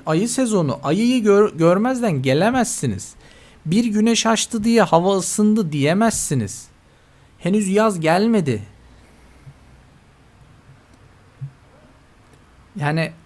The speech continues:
altco-, altın, altı arkadaşlar altcoin'i sormuş. Alt isimli olan coin'i. Başladığı noktayı şurası kabul edersek açılış noktasını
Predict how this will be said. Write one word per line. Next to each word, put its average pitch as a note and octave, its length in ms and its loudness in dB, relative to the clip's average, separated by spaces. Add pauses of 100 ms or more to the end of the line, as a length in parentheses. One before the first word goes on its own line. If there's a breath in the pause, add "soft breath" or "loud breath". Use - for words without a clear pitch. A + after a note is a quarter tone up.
altco-, G#3 480 0 (200)
altın, A#3+ 640 -2 (720)
altı G#3 280 2
arkadaşlar G3 680 0 (340)
altcoin'i F3 540 2
sormuş. A#2+ 600 -2 (340)
Alt D#3+ 240 -2 (220)
isimli A#2 460 -2
olan A2+ 400 -2
coin'i. A#2+ 400 -2 (1200 loud breath)
Başladığı A3+ 760 0
noktayı B3+ 480 -2
şurası B3+ 400 -2
kabul G#3+ 300 0
edersek A#3 540 0
açılış D3+ 440 -6
noktasını B2+ 720 -6